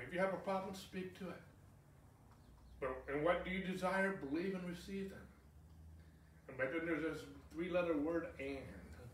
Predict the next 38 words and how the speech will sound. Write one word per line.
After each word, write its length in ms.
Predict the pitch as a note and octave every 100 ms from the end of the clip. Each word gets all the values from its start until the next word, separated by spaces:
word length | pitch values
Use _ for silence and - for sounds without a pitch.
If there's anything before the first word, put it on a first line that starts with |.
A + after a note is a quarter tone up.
| - - - - - - - - - - - - - - -
"If 160 | C3
you 140 | C3+ A#2+
have 200 | B2+ C3
anything 320 | C3 C3 C3 B2
against 260 | C3 A#2+ -
your 100 | A#2
brother, 260 | A#2+ A2+ G#2 -
forgive 240 | G#2 G#2
him." 220 | G2 F2+ - - - - - - - - - - - - - - - - - -
That 200 | C#3+ C#3+
means 320 | D3+ D3 C#3+ - - - - - - - - - - - - - - - - -
we 120 | D#3+
need 180 | F3+ F3
to 100 | D3
do, 340 | C#3 D#3 D3+ D3 - - -
not, 320 | E3+ E3+ -
we 120 | E3
don't, 180 | F3 - - - - - - -
we're 100 | F3+
not 160 | F#3
just 160 | E3 D3+
talking 200 | F3+ D#3+
about 180 | D3 C#3
doing 140 | D#3
the 80 | C#3
first 320 | F#3 A3+ -
part, 340 | C#3 C3+ - - - - - - -
which 160 | D#3 D3+
we've 200 | D#3+ D3+
spent 220 | - E3
a 200 | C#3 F#3
lot 140 | F3 F#3
of 100 | -
time, 280 | G3+ D#3+
we 60 | C#3+
spent 240 | - E3+ -
seven 280 | F3+ - F3+
weeks 200 | E3+